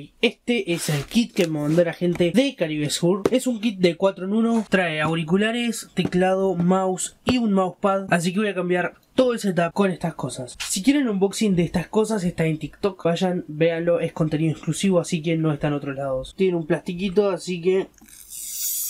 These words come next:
mouse negrito, auriculares y el mousepad. También trae esto que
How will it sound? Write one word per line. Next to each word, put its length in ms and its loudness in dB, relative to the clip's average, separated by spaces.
mouse 580 0
negrito, 680 0
auriculares 920 0
y 300 0
el 160 0
mousepad. 440 -4
También 320 2
trae 260 0
esto 400 -2
que 280 -4